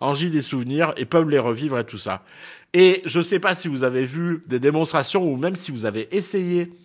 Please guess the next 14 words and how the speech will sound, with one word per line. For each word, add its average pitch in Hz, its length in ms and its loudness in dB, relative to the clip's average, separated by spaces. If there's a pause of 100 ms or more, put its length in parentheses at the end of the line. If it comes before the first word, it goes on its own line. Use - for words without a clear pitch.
(480)
les 135 280 0
Apple 185 300 2
Pro 175 260 2
Vision, 160 800 0
euh, 107 200 -2
le 120 140 0
nouveau 156 280 2
casque 180 360 0
de 131 120 0
réalité 135 400 0
augmentée 139 580 0
de 120 160 -4
Apple. 120 540 0 (540)
Euh, 117 440 4